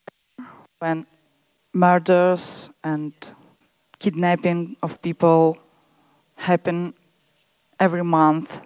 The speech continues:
and a lot of people was tortured, killed, raped here. And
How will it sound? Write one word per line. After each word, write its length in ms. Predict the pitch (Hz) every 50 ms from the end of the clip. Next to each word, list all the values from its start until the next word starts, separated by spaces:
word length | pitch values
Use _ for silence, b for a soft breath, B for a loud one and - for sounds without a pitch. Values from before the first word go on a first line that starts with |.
| _ _ _ _
and 360 | - 160 156 156 151 - - - - -
a 80 | 175
lot 240 | 170 175 175 175 -
of 160 | 185 165 -
people 480 | - 190 170 - 175 165 160 160 151 - _
was 280 | - 165 165 160 156 -
tortured, 800 | _ - 180 180 175 - - - 180 160 160 160 156 - - - - _ _
killed, 600 | - - 202 190 180 175 175 170 170 170 - - - b b b b b b b b b
raped 580 | 160 175 190 185 180 180 175 175 - - -
here. 520 | - - - 180 170 165 160 160 156 160 170 _ b b b b b b b b b b b b b -
And 240 | 165 165 165 160